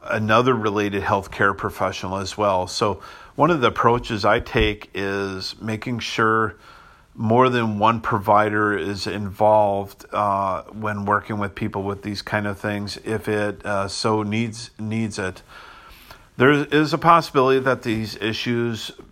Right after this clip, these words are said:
may be present in two or three areas. That means other areas may be contributing to that. So a doctor of chiropractic can correctly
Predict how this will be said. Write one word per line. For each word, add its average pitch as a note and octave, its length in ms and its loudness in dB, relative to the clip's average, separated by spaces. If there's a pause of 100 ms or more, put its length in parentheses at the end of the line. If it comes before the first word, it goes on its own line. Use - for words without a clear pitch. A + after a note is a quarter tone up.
(140)
may A2+ 200 -2
be A2+ 140 -4
present A2 520 0
in G2 280 -6
two C3 560 -2
or G#2 180 2
three C3 420 -2
areas. A#2 920 0
That G#2 240 -2
means A2 440 -6 (360)
other C3 340 2
areas A#2+ 460 0
may A2 120 -2
be A2 140 -6
contributing A#2 760 -6
to - 120 -10
that. G2+ 320 0 (540)
So A#2 540 2 (100)
a A2+ 140 2
doctor B2 340 4
of A2+ 120 2
chiropractic A#2 960 2 (760)
can A2+ 360 0
correctly C3 800 2